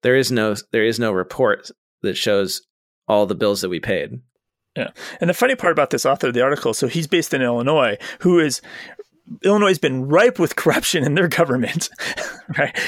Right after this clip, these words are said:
Speaker 2: And he's like, "Even, even here, we were able to get, uh, we had less abuse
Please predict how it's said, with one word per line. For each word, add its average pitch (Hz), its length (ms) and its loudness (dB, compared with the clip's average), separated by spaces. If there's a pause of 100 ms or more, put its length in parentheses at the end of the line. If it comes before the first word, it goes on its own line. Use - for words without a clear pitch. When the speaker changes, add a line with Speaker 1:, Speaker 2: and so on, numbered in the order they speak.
(140)
Speaker 2:
And 214 120 4
he's 170 280 0
like, 185 240 4
"Even, 233 360 0 (240)
even 254 260 2
here, 233 420 2
we 160 100 2
were 175 60 4
able 160 160 0
to 147 80 0
get, - 320 -2
uh, 139 340 4
we 151 80 2
had 156 160 2
less 165 240 0
abuse 160 520 -2